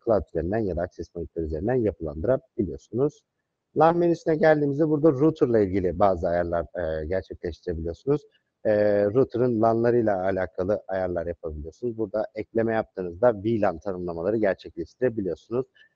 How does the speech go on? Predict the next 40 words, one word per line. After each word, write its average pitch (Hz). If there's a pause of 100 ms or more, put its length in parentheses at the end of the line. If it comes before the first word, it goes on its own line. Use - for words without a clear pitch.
(100)
E, 104 (460)
I 98 (100)
P, 113
e, 107 (800)
V 101
dört 104
ayarları 87
yapabiliyorsunuz. 82
I 95
P 101
V 98
altı 95
kullanılmıyor 101
ama 98
I -
P 101
V 95
altı 90
ayarları 82
da 120 (300)
gerçekleştirebiliyorsunuz. 107 (160)
D 101
S -
P 104
servislerini, 95
e, 85 (460)
ayarlayabiliyorsunuz. 92
İşte 85
bu 92
aralıkta 82
D 82
S 73
P 85
dağıt 87
gibi, 107 (500)
e, 82
ayarlar 110
gerçekleştirilebiliyor 104
lan 80
menüsünde. 82